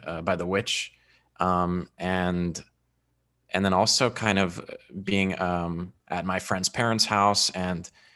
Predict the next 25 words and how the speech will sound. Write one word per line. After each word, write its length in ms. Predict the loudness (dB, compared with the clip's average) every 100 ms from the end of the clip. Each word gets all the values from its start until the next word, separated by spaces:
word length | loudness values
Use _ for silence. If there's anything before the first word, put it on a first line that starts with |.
| _
just 220 | -6 -4
kind 180 | -2 -2
of 140 | -2
going 220 | 2 2 2
off 200 | 0 0
on 60 |
my 180 | -2 -2
own 200 | -2 -2
and 120 | -6
catching 460 | -4 -4 -2 -4 -4
Attack 480 | -4 -2 0 0 -4
of 100 | -6
the 80 |
Sixty-foot 640 | -2 -2 -2 -6 -4 -6 -4
Women, 440 | -4 -2 -4 -10 _ _ _ _ -6
uh, 140 | -4
which 220 | -2 -2 -2
was 120 | -2
a 40 |
movie 280 | 0 0 0
with 160 | -2 0
Daryl 300 | 2 2 2
Hannah 480 | 2 2 0 -6 -6
from 220 | -4 0
Splash 720 | -2 0 0 0 -2 -6 -8